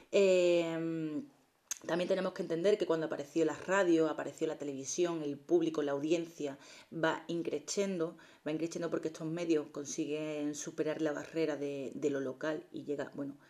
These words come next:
pues a todo el mundo, además de que el lenguaje que utilizan los nuevos medios de comunicación de masa son mucho más accesibles, por tanto, la difusión es mayor porque el público, eh, necesita menos nivel, eh, menos nivel de alfabetización para conseguir entender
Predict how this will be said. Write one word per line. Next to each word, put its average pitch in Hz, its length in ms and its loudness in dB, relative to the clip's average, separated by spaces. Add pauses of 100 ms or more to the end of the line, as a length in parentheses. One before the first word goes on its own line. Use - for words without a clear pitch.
(120)
pues 139 180 -10
a 143 40 -12
todo 139 160 0
el 151 60 4
mundo, 165 240 0
además 156 260 0
de 156 80 -4
que 139 100 -6
el 139 100 -2
lenguaje 139 420 0
que 151 80 -4
utilizan 147 480 -4 (320)
los 151 100 -2
nuevos 151 220 -2
medios 160 240 0
de 151 80 -4
comunicación 143 560 -2
de 151 80 0
masa 160 260 -6
son 160 300 -8
mucho 175 260 -8
más 139 160 -8
accesibles, 151 600 -6 (280)
por 143 140 -2
tanto, 143 400 -4 (220)
la 135 100 0
difusión 151 520 -2
es 165 160 -6
mayor 165 360 2 (220)
porque - 220 -10
el 131 60 -8
público, 151 600 -4
eh, 123 840 -6
necesita 139 580 -6
menos 156 360 -2
nivel, 156 460 2 (600)
eh, 135 160 -2
menos 151 220 -4
nivel 160 200 4
de 156 60 4
alfabetización 151 800 -4
para 131 180 -6
conseguir 139 460 -10
entender 147 540 -4